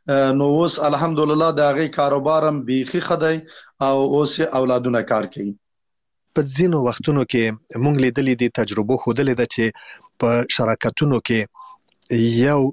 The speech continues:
Speaker 2: شریک له بل شریک نه زیا-، برخه زیاته اخلي او یا داسې یو کار کوي چې هغه غوښنه یا د ډېرې ګټې برخه ځان ته اخلي او هغه خپل، ملګری شریک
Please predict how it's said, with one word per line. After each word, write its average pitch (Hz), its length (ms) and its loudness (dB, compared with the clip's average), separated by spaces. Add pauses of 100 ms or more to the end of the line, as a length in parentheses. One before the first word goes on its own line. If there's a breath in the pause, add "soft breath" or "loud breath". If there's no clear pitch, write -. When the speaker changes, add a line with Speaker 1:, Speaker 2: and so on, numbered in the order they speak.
(160)
Speaker 2:
شریک 123 440 -2
له 113 80 0 (120)
بل 123 120 2 (440)
شریک 120 360 0
نه 104 140 0 (500)
زیا-، 131 400 2
برخه 135 320 -2
زیاته 117 400 0
اخلي 113 280 -2 (240)
او 104 120 0
یا 117 160 2 (460 loud breath)
داسې 123 180 -2
یو 117 160 0
کار 127 180 -2
کوي 120 160 2
چې - 180 -4
هغه 110 240 -2
غوښنه 113 400 0 (260)
یا 107 120 2
د 104 80 -10 (180)
ډېرې 135 200 2 (100)
ګټې 123 200 0 (100)
برخه 110 260 -4 (500 loud breath)
ځان 147 160 0 (120)
ته 135 160 0
اخلي 127 260 0 (240)
او 107 40 -2 (100)
هغه 98 200 -8
خپل، 120 320 0 (800 soft breath)
ملګری 123 420 0
شریک 117 400 -4